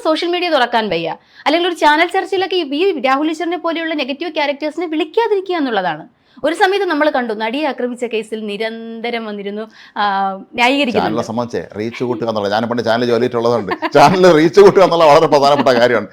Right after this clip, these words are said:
Speaker 2: രണ്ട് നെഗറ്റീവും കൂടെ അവിടെ ഇരുന്നാലേ ആളെ ഇഷ്ടപ്പെടുള്ളൂ. നമ്മുടെ ജനങ്ങളെ സ്വഭാവം അറിയാം, നമ്മുടെ സൈക്കി അറിയാലോ ആളുകളെ.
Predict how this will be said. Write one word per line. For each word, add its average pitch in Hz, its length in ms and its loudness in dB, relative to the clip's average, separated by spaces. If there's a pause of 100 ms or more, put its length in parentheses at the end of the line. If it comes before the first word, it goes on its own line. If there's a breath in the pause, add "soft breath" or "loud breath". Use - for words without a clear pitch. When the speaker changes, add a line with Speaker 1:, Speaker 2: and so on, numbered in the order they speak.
(260 loud breath)
Speaker 2:
രണ്ട് 160 220 4
നെഗറ്റീവും 160 320 4
കൂടെ 175 120 2
അവിടെ 160 140 8
ഇരുന്നാലേ 139 480 4 (120)
ആളെ 127 240 0
ഇഷ്ടപ്പെടുള്ളൂ. 107 380 -4
നമ്മുടെ 160 180 2
ജനങ്ങളെ 170 300 4
സ്വഭാവം 156 360 4
അറിയാം, 135 140 2
നമ്മുടെ 139 200 0
സൈക്കി 139 260 -2
അറിയാലോ 123 280 2
ആളുകളെ. 104 280 0